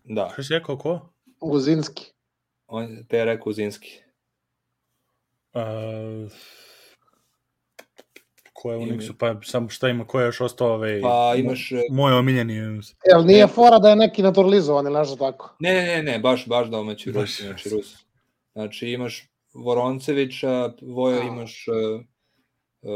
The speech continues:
Speaker 1: Valijeva, imaš Komolova, ali
Speaker 2: Pa ja ću Voroncević, kažem,
Speaker 1: Zajceva.
Speaker 2: samo.
Speaker 1: E, pa Pe-, Peju, pravo.
Speaker 2: Da,
Speaker 1: Od je
Speaker 2: da, da.
Speaker 1: šesnaest utakmica, Uzinski je startovao jedanaest, a Voroncević šest puta, s tim što, <laughs> o, Uzinski ima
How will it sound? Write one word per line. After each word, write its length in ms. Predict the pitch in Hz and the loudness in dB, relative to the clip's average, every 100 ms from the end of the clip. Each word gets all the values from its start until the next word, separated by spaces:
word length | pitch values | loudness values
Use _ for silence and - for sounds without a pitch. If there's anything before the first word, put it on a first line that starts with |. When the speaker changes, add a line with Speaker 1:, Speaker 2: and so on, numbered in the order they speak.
| 104 | -4
Speaker 1:
Valijeva, 720 | 113 110 120 131 127 120 113 | -2 -2 2 0 2 0 -2
imaš 260 | 113 110 | -4 -10
Komolova, 600 | - 117 113 117 117 113 110 | -10 -10 -6 -2 -2 0 0
ali 400 | 107 104 101 101 _ | -2 -4 -6 -10 _
Speaker 2:
Pa 100 | - | -2
ja 100 | 139 | -2
ću 180 | 139 123 | -2 -6
Voroncević, 500 | 127 131 127 135 113 | -6 -6 -6 -8 -10
kažem, 200 | - 113 | -10 -2
Speaker 1:
Zajceva. 440 | 117 117 - 117 | -2 -2 -6 -10
Speaker 2:
samo. 220 | 104 107 95 _ _ _ _ _ _ | -10 -16 -20 _ _ _ _ _ _
Speaker 1:
E, 180 | 113 110 | -6 -2
pa 80 | 110 | -2
Pe-, 480 | 107 107 - 110 101 | -4 -8 -8 -6 -4
Peju, 420 | 127 123 113 101 | 0 2 2 0
pravo. 280 | 104 101 92 - _ _ | -4 -4 -4 -16 _ _
Speaker 2:
Da, 100 | 127 | -6
Speaker 1:
Od 140 | 113 110 | -4 -2
je 60 | |
Speaker 2:
da, 60 | 113 | -4
da. 40 | |
Speaker 1:
šesnaest 440 | - 139 135 131 135 | 0 0 0 -6 -4
utakmica, 840 | 131 139 135 127 - 117 113 - - _ _ | -4 -4 -6 -10 -2 -2 -2 -6 -20 _ _
Uzinski 460 | 117 113 127 127 127 | -12 -6 -6 -8 -6
je 140 | 113 | -6
startovao 600 | 110 123 120 - 117 110 | -4 -4 -4 -6 -6 -4
jedanaest, 640 | 107 107 117 143 147 135 - - | -4 -2 -4 -4 -8 -12 -18 -20
a 220 | 120 113 | -8 -6
Voroncević 560 | 113 117 123 127 127 110 | -4 -4 -6 -8 -10 -10
šest 560 | - 120 98 - - _ _ _ _ | -6 -6 -6 -12 -20 _ _ _ _
puta, 500 | 104 110 - 143 135 135 _ _ | -12 -12 -2 -2 -2 -8 _ _
s 100 | _ | _
tim 200 | - 131 | -6 -4
što, 480 | 123 - 127 127 123 - 117 | -4 -4 0 0 -2 -4 -12
<laughs> 380 | - - - _ | -14 -20 -20 _
o, 360 | 127 117 117 117 | -8 -6 -4 -6
Uzinski 560 | 123 117 135 131 139 | -8 -4 -4 -4 -6
ima 360 | 135 131 127 127 | -4 -2 -2 -4